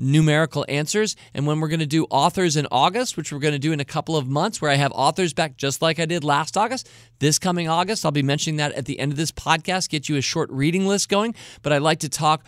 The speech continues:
with authors, and we're not talking, maybe we'll n-, mention dates or factual numbers, but we're not just spewing numbers. We're not technical investors here,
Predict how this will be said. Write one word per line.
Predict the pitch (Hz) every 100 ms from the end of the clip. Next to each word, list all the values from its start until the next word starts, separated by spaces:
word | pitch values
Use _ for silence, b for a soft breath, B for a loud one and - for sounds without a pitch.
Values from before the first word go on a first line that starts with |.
| b b
with | 131
authors, | - 151 202 196 B -
and | 202
we're | 214
not | 208 220 220
talking, | 180 175 - 143 135 b -
maybe | 220 233
we'll | 214 196
n-, | 175 -
mention | 160 156 139 117
dates | - 135 123 - - -
or | 127 117 110 b b b _
factual | - - 196 165 - 156 131
numbers, | 123 120 123
but | -
we're | 139 185
not | 175 175 175 175
just | 180 -
spewing | - 160 160 143
numbers. | 135 135 147
We're | 127
not | 139 147 - -
technical | - - 175 170 160 156
investors | 139 147 139 139 123
here, | - 123 117